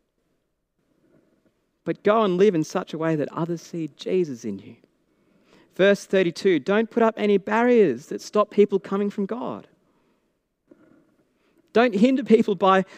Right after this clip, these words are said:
living too much like the world or by being so disconnected from the world,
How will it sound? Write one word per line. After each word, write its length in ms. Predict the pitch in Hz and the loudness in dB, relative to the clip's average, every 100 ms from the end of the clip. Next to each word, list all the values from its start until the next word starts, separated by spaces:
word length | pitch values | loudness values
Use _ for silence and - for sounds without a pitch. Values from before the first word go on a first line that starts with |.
| - - | -18 0
living 300 | 220 254 240 | 2 4 0
too 240 | - 226 | 0 2
much 340 | 208 233 - 208 | 4 2 0 0
like 200 | 208 - | 0 0
the 100 | 180 | 2
world 520 | 175 185 233 - - _ _ _ _ _ _ _ _ _ _ _ _ | 4 4 4 2 -8 _ _ _ _ _ _ _ _ _ _ _ _
or 80 | 160 | -6
by 160 | 170 160 | -2 0
being 240 | 180 180 | 0 0
so 180 | - 180 | 0 -4
disconnected 640 | 185 190 185 196 220 156 | -4 -6 -2 -2 -2 -10
from 140 | - 131 | -8 -6
the 80 | |
world, 400 | 104 95 98 - | -4 -6 -8 -18